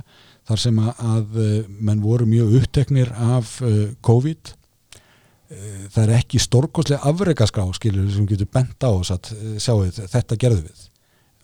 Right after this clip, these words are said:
Annað en bara, þú veist, að halda ykkur á lífi, <laughs> kæra þjóð. Eh,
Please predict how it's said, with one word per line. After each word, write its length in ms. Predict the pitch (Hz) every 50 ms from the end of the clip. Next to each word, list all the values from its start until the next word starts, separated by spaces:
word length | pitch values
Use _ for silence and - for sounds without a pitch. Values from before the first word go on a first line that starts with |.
| _ -
Annað 320 | - 113 117 120 113 110 110
en 60 | 107
bara, 180 | - 110 101 98
þú 100 | 107 107
veist, 100 | 104 -
að 80 | 101 92
halda 180 | 110 107 -
ykkur 160 | 110 120 113 113
á 20 |
lífi, 300 | 120 151 190 202 135 101 87
<laughs> 40 | -
kæra 220 | 92 - - 127
þjóð. 320 | - 98 92 - - - - _ _ _ - - - - - - - _ _
Eh, 280 | - 139 110 110 110